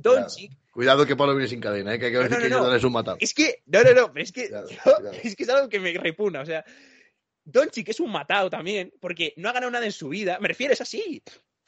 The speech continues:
Speaker 2: O sea, te, un jugador que, como Doncic
Speaker 1: M V P,
Speaker 2: que
Speaker 1: M V P más joven de la historia de la Euroliga, ¿eh?
Speaker 2: Pero en la Euroliga, digo en la N B A. O sea, digo,
Speaker 1: Ah, sí.
Speaker 2: no ha ganado nada en su vida.
Speaker 1: Ha llegado a
Speaker 2: Y
Speaker 1: las
Speaker 2: un
Speaker 1: finales
Speaker 2: equipo
Speaker 1: de conferencia con un palo y una escoba, ¿eh?
Speaker 2: Mira, escúchame, Ma-, Lasso, mira.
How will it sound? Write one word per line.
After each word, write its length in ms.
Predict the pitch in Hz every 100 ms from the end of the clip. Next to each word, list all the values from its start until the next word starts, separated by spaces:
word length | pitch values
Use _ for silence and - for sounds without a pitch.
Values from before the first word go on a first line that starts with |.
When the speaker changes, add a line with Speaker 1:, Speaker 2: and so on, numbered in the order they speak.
| -
Speaker 2:
O 60 |
sea, 180 | 233 - -
te, 240 | 269 -
un 140 | - 311
jugador 480 | - 247 170 131 -
que, 240 | 151 135 _
como 260 | 175 165 156
Doncic 240 | 226 170 143
Speaker 1:
M 120 | 143
V 100 | 156
P, 80 | 151
Speaker 2:
que 60 | -
Speaker 1:
M 100 | 151
V 80 | 160
P 40 | 165
más 140 | 160
joven 220 | 147 156
de 80 | 151
la 60 | 147
historia 360 | 131 143 139
de 60 | 135
la 60 | 127
Euroliga, 380 | 123 107 98 107
¿eh? 80 | - _ _ _ _ _ _ _ _ -
Speaker 2:
Pero 240 | - 143 147
en 80 | 143
la 80 |
Euroliga, 400 | 139 127 95 180 220
digo 140 | 180
en 40 |
la 60 | 262
N 120 | 277
B 140 | 247 151
A. 300 | 269 156 - _
O 40 | -
sea, 120 | 190
digo, 240 | 185 240
Speaker 1:
Ah, 60 | -
sí. 60 | 170
Speaker 2:
no 160 | 170
ha 40 | 247
ganado 200 | 294 269
nada 120 | 254
en 60 |
su 160 | 226 151
vida. 300 | 202 196 131 _ _ -
Speaker 1:
Ha 60 |
llegado 260 | 135 143 147
a 40 |
Speaker 2:
Y 20 |
Speaker 1:
las 80 | 151
Speaker 2:
un 60 | 131
Speaker 1:
finales 240 | 147 151
Speaker 2:
equipo 160 | 156 147
Speaker 1:
de 60 |
conferencia 580 | 156 151 147 143 147 160
con 160 | 147 139
un 140 | 143
palo 220 | 147 151 151
y 20 |
una 160 | 135
escoba, 400 | 113 - 104 98
¿eh? 80 | 131 -
Speaker 2:
Mira, 300 | 196 165 127
escúchame, 600 | 160 - 208 214 143 117 135
Ma-, 180 | 156 143
Lasso, 400 | 165 160 - 95 -
mira. 500 | 151 165 165 104